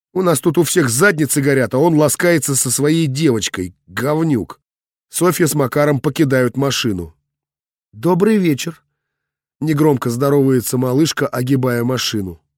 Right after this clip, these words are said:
"Привет", отвечаю я, изо всех сил пытаясь взять себя в руки и не впечатать Макара в его же тачку. "Сонечка, Ира на кухне. Поможешь ей там?" "Конечно",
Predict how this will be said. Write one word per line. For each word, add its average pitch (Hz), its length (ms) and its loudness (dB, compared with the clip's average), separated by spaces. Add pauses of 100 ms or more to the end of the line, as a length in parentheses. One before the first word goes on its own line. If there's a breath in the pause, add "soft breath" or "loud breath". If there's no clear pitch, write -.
(360)
"Привет", 165 680 0 (300)
отвечаю 127 600 0
я, 147 360 0 (240)
изо 131 240 0
всех - 300 -2
сил 180 300 0
пытаясь 151 580 2
взять 120 320 -2
себя 143 300 0
в 156 100 -2
руки 123 320 2
и 147 160 -2
не 156 140 2
впечатать 156 680 0
Макара 147 440 0
в 113 60 -6
его 143 300 0
же 139 140 -2
тачку. 98 540 -6 (680)
"Сонечка, 147 680 0 (200)
Ира 196 240 4
на 170 160 0
кухне. 92 520 -8 (600)
Поможешь 185 500 0
ей 107 180 -2
там?" 76 340 -8 (480)
"Конечно", 156 720 -2